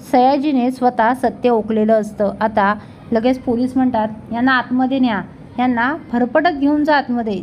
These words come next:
तेव्हा ऐश्वर्या म्हणते, "इन्स्पेक्टर साहेब, तुम्ही असं नाही करू शकत, त्यांना हात नाही लावू शकत, तुम्ही त्यांना अटक नाही करू शकत." तेव्हा इन्स्पेक्टर म्हणतात, "मॅडम, तुम्ही आमच्या कामामध्ये लुडबुड करू नका, नाहीतर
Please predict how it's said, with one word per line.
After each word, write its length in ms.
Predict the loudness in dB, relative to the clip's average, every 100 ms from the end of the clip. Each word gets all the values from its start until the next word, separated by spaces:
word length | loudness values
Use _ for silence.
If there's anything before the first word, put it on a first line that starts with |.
| -6
तेव्हा 200 | -2 0
ऐश्वर्या 400 | 0 -2 -2 0
म्हणते, 440 | 0 -2 -4 -8 -10 -18 -4
"इन्स्पेक्टर 500 | -4 0 -2 2 0
साहेब, 280 | 2 0 0
तुम्ही 200 | 0 2
असं 200 | 2 0
नाही 180 | 0 0
करू 180 | 0 -2
शकत, 280 | -2 -2 -2
त्यांना 300 | -2 0 2
हात 140 | 0 0
नाही 220 | -2 2
लावू 200 | 0 0
शकत, 340 | -2 -2 -2 -2 -10 -20 -20 -8 0
तुम्ही 200 | 2 2
त्यांना 260 | 2 2
अटक 260 | 0 -2 -2
नाही 200 | -2 -2
करू 200 | 0 -2
शकत." 600 | -4 -6 -4 -6 -12 -6
तेव्हा 160 | -2 -2
इन्स्पेक्टर 440 | -2 -4 -2 0
म्हणतात, 340 | 0 0 -2 0
"मॅडम, 340 | 0 0 0 2
तुम्ही 320 | 2 0 -2 -12 -20 -4
आमच्या 280 | 0 2 2
कामामध्ये 600 | 2 2 2 2 2 2
लुडबुड 320 | 2 2 0
करू 220 | 2 2 2
नका, 260 | 2 0
नाहीतर 300 | 0 2 0